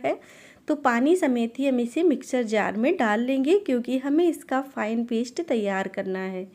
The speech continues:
तो बस ढक्कन बंद करके इसे एकदम फाइन पीस के तैयार कर लीजिए। ज़रूरत लगती है अगर आपको, तो आप इसमें पानी और भी डाल सकते हैं। ये देखिए फ्रेंड्स, हमने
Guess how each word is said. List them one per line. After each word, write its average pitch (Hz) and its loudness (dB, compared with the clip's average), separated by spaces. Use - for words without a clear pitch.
तो 214 -4
बस 240 0
ढक्कन 240 0
बंद 254 2
करके 285 0
इसे 302 2
एकदम 220 -2
फाइन 233 0
पीस 254 -2
के 269 -4
तैयार 226 2
कर 240 -2
लीजिए। 254 0
ज़रूरत 254 2
लगती 254 -2
है 269 0
अगर 254 0
आपको, 226 0
तो 349 0
आप 220 2
इसमें 240 -4
पानी 208 -2
और 202 -4
भी 294 0
डाल 175 -2
सकते 180 -10
हैं। 185 -10
ये 247 2
देखिए 262 -2
फ्रेंड्स, 320 0
हमने 269 2